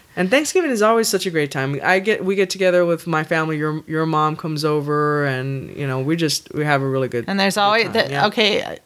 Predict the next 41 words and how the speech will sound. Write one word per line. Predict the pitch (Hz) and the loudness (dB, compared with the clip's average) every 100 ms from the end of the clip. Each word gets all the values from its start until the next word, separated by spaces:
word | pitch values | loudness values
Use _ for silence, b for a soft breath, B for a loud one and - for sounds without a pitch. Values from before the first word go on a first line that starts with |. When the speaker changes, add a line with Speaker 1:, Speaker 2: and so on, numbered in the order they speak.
| - | -6
Speaker 2:
you | 214 220 | -2 2
ha-, | 220 | 2
you | 208 | 2
have | 226 226 | 2 2
to | |
know | 226 190 | 2 0
something. | 208 202 190 185 | 0 0 0 -2
You | 180 | -2
know, | 190 | 0
we | 185 202 214 | 2 0 0
live | 208 190 | 0 0
in | 202 196 196 | 0 0 -2
San | - 190 | -2 0
Antonio. | 196 208 190 185 180 180 | 0 0 0 2 2 2
It's | 180 175 196 | 0 0 2
all | 185 | 2
Dallas | 190 190 180 180 | 4 4 4 0
fans | - 175 170 175 | -2 -2 -2 -2
here, | 175 165 160 165 B B - | 0 0 0 -4 B B -6
uh, | 180 | -4
Cowboys, | - 196 170 170 180 180 | 0 0 2 2 2 0
and | - 190 | 0 0
Speaker 1:
Oh, | - | 0
Speaker 2:
so | 190 185 | 2 2
Speaker 1:
yeah. | 185 190 143 98 | 2 2 0 0
Speaker 2:
f-, | 120 | -2
and | 240 220 214 | 0 2 0
so | - 226 208 202 190 | 0 2 2 2 0
Speaker 1:
It's | |
not | 196 | 0
a | 240 | 2
Speaker 2:
every | 240 | 2
Speaker 1:
Thanksgiving | 254 240 254 - 311 262 | 0 0 0 0 0 2
without | 214 196 | 2 2
the | |
Speaker 2:
year, | 262 220 | 2 2
Speaker 1:
Cowboys. | 196 392 202 196 240 320 - - | 2 2 2 2 0 -2 -10 -4
Speaker 2:
every | 220 262 | 0 2
year, | 262 240 262 220 202 190 175 | 0 2 2 2 2 2 0
Thanksgiving | 185 226 226 - 220 202 | 0 0 0 0 0 0
dinner | 202 220 202 190 180 - | 2 2 4 4 2 0